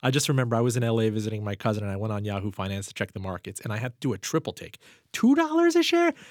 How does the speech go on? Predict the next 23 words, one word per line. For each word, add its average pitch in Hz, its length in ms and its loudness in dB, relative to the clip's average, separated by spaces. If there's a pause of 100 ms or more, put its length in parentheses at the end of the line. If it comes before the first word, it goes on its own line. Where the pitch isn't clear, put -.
(120)
You 180 80 0
sure 294 160 6
this 220 160 4
isn't 175 280 -2
twenty 143 340 0
dollars 254 400 0
a 254 80 0
share? 247 320 2 (320)
That 233 320 2
was 165 320 4
the 120 100 -2
first 175 420 0
true 156 320 2
tell 117 500 0
that 101 260 -6
we 113 160 0
had 113 180 0
a 98 80 -4
crisis 107 480 -2
coming 95 240 -8
down 87 160 -8
the 82 80 -12
pike. - 300 -16